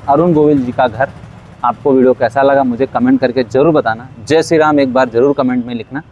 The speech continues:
किराए पे रहा करते थे, अब उनकी क्या मजबूरी थी, मुझे ये नहीं पता, क्योंकि हालात उतने अच्छे नहीं होंगे, तभी किराए पे रहना पड़ा होगा उनको। और वो किराए वाला जो घर था, वो अभी नया बना दिया कि वो सब टूट गया है। और आपको तो पता ही है कि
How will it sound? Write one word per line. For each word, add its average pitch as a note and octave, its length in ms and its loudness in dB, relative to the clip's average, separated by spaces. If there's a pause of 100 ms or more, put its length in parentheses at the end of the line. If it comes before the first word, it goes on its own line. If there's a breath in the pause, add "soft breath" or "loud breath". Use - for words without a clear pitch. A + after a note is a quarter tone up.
(120)
किराए C3+ 240 0
पे C#3 100 0
रहा B2+ 200 0
करते B2+ 260 0
थे, C3+ 160 -4
अब A#2+ 160 0
उनकी B2+ 240 0
क्या B2+ 220 -2
मजबूरी B2 420 2
थी, B2+ 160 -10
मुझे A2+ 220 -6
ये A2+ 100 -2
नहीं A2+ 140 -8
पता, A2 260 -12 (540)
क्योंकि D3+ 400 0 (400)
हालात C3 260 2
उतने C3 220 2
अच्छे C#3 220 -4
नहीं C#3 160 2
होंगे, B2 200 2
तभी A#2 240 0
किराए A2+ 260 0
पे A2+ 100 -8
रहना G#2+ 220 -4
पड़ा G#2+ 200 -4
होगा G2+ 200 -4
उनको। G#2 260 -16 (340)
और B2+ 100 2
वो C#3 100 2
किराए C3+ 320 0
वाला C#3+ 220 2
जो C3+ 140 2
घर B2+ 160 0
था, C#3 240 -2
वो C3 140 0
अभी B2 160 2
नया B2+ 240 2
बना C3 240 0
दिया A#2 180 0
कि A2+ 100 -4
वो A#2 120 -2
सब A#2+ 140 -10 (100)
टूट B2 160 0
गया G#2 240 -6
है। G2 60 -14 (640)
और G#2+ 280 0 (1400)
आपको A#2+ 260 -2
तो D3 100 0
पता D3 240 -2
ही E3+ 80 4
है D#3+ 160 2
कि C3 500 0